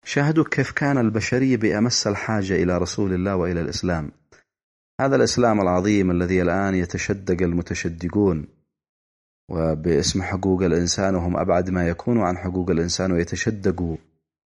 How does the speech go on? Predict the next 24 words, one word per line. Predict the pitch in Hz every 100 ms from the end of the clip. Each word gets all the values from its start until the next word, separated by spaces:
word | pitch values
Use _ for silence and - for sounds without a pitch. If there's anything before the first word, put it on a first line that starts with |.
| _ _ -
ويشوهوا | 90 90 - 117 107 95
الإسلام | 76 - 101 98 90
العظيم | 85 87 104 95 87
الذي | 85 87
جاء | 87 98 95 92
في | 101 92
مرحلة | 95 - 98 123 - _ _ _ _ _ -
وأعطى | 104 104 113 - 101 98
دفعة | 135 - 135 113 104 127
إنسانية | 120 - 110 107 135 151 -
أخلاقية | - 110 104 104 113 151 117
قيمية | 107 104 107 143 117
كبيرة | - 113 156 117 101
جدًا | 120 143 127 120
لهذا | 98 95 110 104
العالم | 98 98 107 104
الإنساني | 95 95 - 123 127
الذي | 104 98
لم | 101 139
يكن | 135 - 120
يعرف | 117 117 135 127
ما | 113 104
معنى | 113 123 120 104
قيمة | 113 113